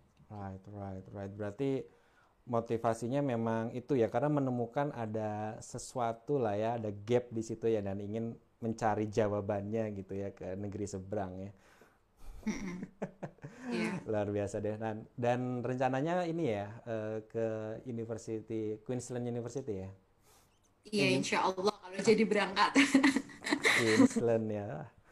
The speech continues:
Speaker 1: Luar biasa. Nggak kayak delete aja nih lagi. <laughs>
Speaker 2: Masih promosi ya.
Speaker 1: Promosi lagi.
Speaker 2: Enggak. Aku insya Allah mantep. Cuman ini sih, Mas, mungkin masalah keterima itu aku juga nggak nyangka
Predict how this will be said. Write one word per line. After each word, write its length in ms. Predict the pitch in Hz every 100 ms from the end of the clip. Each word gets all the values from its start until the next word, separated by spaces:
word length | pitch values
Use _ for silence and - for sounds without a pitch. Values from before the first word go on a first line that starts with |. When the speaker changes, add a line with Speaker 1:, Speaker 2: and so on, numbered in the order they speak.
| - - -
Speaker 1:
Luar 200 | 92 95
biasa. 840 | 95 95 92 92 - - - - 104
Nggak 180 | 107 113
kayak 160 | 120
delete 240 | 113 117 113
aja 160 | 98
nih 160 | 110 117 -
lagi. 280 | 101 107 117 - - - 415 -
<laughs> 560 | 247 269 269 - -
Speaker 2:
Masih 280 | 240 262 269
promosi 460 | 220 220 226 269 269
ya. 160 | 226 269 339 427 339
Speaker 1:
Promosi 600 | - 160 - 208 - -
lagi. 160 | 165 165
Speaker 2:
Enggak. 240 | 214 226 262 269 - - - - - - -
Aku 240 | - 277
insya 320 | - 247 226
Allah 160 | 214 240
mantep. 360 | 220 202 - - - - - - - _
Cuman 240 | - 302 415 330
ini 160 | 370
sih, 80 | 381
Mas, 160 | 320 -
mungkin 320 | 285 349 359 254
masalah 320 | 269 262 254
keterima 480 | 262 254 247 233 226
itu 160 | 285
aku 80 | 359
juga 240 | 320 233
nggak 160 | 208 180
nyangka 260 | 202 202